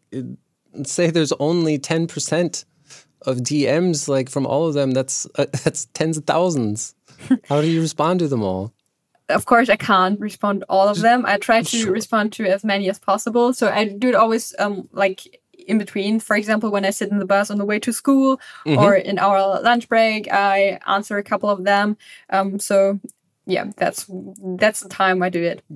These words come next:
Speaker 1: You find the time whenever you find the time, essentially.
Speaker 2: Yeah. <laughs>
Speaker 1: All right. Um, so, um, uh, so you, you started off, uh, initially on Reels, and then you kinda, like, went out to TikTok. Um,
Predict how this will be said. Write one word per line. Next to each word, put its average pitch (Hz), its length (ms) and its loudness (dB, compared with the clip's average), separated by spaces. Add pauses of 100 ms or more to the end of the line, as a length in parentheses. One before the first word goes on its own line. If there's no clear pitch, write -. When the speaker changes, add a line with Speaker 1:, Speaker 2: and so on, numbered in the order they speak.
Speaker 1:
You 113 140 -2
find 127 240 4
the 120 40 0
time 117 300 2
whenever 104 240 2
you 101 100 -2
find 92 240 -4
the 87 60 -8
time, 80 300 -10 (220)
essentially. - 680 -2
Speaker 2:
Yeah. 214 80 -14 (140)
<laughs> - 180 -20
Speaker 1:
All 131 100 2
right. 139 360 0
Um, 139 360 2 (480)
so, 165 320 2
um, 156 300 0
uh, 147 520 -2 (440)
so 147 260 -6 (220)
you, 160 540 0
you 156 100 -2
started 208 360 2
off, 180 360 0 (220)
uh, 143 360 0 (380)
initially 151 400 2
on 143 100 2
Reels, 127 360 2
and 123 80 -2
then 120 80 0
you 123 120 0
kinda, 135 280 -2
like, 120 260 -2
went 123 280 0
out 120 260 -2
to 117 340 0
TikTok. 98 640 -4 (400)
Um, 113 480 -2